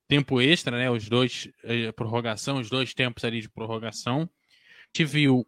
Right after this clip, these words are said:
um Brasil conseguindo fazer o gol logo no final da primeira etapa ali da prorrogação,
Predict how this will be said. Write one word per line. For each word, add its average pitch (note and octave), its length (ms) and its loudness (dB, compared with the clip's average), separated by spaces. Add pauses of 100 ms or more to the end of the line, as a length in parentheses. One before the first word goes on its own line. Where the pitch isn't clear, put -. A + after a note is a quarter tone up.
um C#3 80 -4
Brasil B2+ 680 0 (640)
conseguindo D3 680 6
fazer C3+ 240 6
o C3 80 6
gol A2 380 4 (800)
logo B2 800 6
no A#2 120 -2
final A2+ 260 -4
da A2 120 -2 (460)
primeira B2 500 2
etapa A#2+ 380 4
ali A#2 140 0
da A2+ 100 0
prorrogação, A2+ 720 0